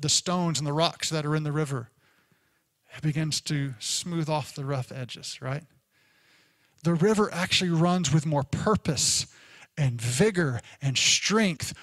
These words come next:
when you bring in some proper boundaries to it. What happens if you take all boundaries and banks off of a river? What happens to that river? It becomes a marsh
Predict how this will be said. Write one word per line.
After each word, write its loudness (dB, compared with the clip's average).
when 4
you 2
bring 2
in 0
some 0
proper -2
boundaries -4
to -8
it. -12
What 4
happens 2
if -4
you 0
take 0
all 6
boundaries -2
and 0
banks 0
off -2
of -4
a -2
river? -2
What -2
happens -2
to -6
that -6
river? -6
It -6
becomes -2
a 0
marsh -2